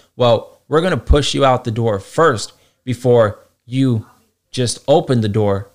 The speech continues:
and leave yourself. We're gonna push you out the door. We are going to release you." I could see Johnny Gargano getting released. I could see Kyle O'Reilly getting released. And then they will have a thirty-day non-compete clause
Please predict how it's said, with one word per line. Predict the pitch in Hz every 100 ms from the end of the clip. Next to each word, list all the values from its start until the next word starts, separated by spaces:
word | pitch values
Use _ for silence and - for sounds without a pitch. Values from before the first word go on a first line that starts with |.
| -
and | 123 117
leave | 117 107
yourself. | 101 95 - 80 - _ _ -
We're | 113
gonna | 120
push | - 139 127
you | 110
out | 104 -
the |
door. | 95 95 87 _ _
We | - 127
are | 123
going | 120 123 117 -
to | 120 113 _ _
release | 120 123 117 117 135 160 113 - - - _ _ _
you." | 104 95 85 - _ _ _ _ _ _ _ -
I | 113
could | 127 170
see | 190
Johnny | 143 151 170
Gargano | 156 147 120 135 147
getting | 120 127 131 117
released. | 104 127 104 - - _ _ _ _ _ -
I | 107
could | 117 143
see | - 147
Kyle | - 131 135
O'Reilly | 131 127 135 135
getting | 120 123 120
released. | 120 139 117 - _ _ _
And | 120 135
then |
they | 135 127
will | 127
have | 123 123
a | 113 104
thirty-day | - 127 135 123 107 110 110
non-compete | 110 120 131 127 - 131 - - 160
clause | - - 95 92 90